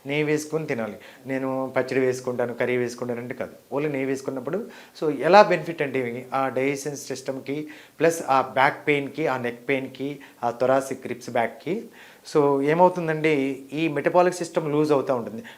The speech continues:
అంటే మోషన్ ఫ్రీ అవుతుంది. మోషన్ ఫ్రీ అవుతున్నప్పుడు లంబర్ మజిల్స్ లూజ్ అవుతుంది, so, బూస్ట్ ఇమ్యూనిటీ. So, ఈ కిచిడి అనేది ఇమ్యూనిటీ. So, మనకి ఏదైనా బాడీలో డెఫిషియన్సీ ఉంటే వాటిని ప్రొటెక్షన్ చేసి strength and ఇమ్యూనిటీని ఇస్తుంది. So, మనకి అది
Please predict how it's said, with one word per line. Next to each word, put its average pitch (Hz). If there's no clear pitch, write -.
అంటే 139
మోషన్ 156
ఫ్రీ 127
అవుతుంది. -
మోషన్ 165
ఫ్రీ 151
అవుతున్నప్పుడు 147
లంబర్ 143
మజిల్స్ 151
లూజ్ 135
అవుతుంది, -
so, 156
బూస్ట్ 180
ఇమ్యూనిటీ. 143
So, 120
ఈ 127
కిచిడి 151
అనేది 160
ఇమ్యూనిటీ. 147
So, -
మనకి 139
ఏదైనా 156
బాడీలో 151
డెఫిషియన్సీ 135
ఉంటే 135
వాటిని 151
ప్రొటెక్షన్ 160
చేసి 156
strength 170
and 175
ఇమ్యూనిటీని 131
ఇస్తుంది. 104
So, 165
మనకి 160
అది 156